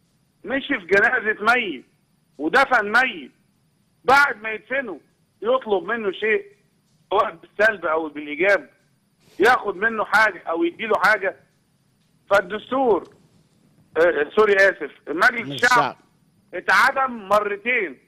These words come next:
Speaker 1: مرة في الدعوة رقم عشرين لسنة أربعة وثلاثين قضائية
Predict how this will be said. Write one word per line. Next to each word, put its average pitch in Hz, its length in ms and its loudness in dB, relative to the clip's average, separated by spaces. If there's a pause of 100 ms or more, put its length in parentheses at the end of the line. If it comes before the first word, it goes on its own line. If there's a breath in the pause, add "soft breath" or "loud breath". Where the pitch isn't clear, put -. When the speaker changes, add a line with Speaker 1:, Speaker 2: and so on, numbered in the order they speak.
(380)
Speaker 1:
مرة 208 420 2
في - 160 -8
الدعوة 190 420 2
رقم 202 280 -2
عشرين 196 440 -6
لسنة 190 220 0
أربعة 180 400 2
وثلاثين 180 380 -6
قضائية 226 600 2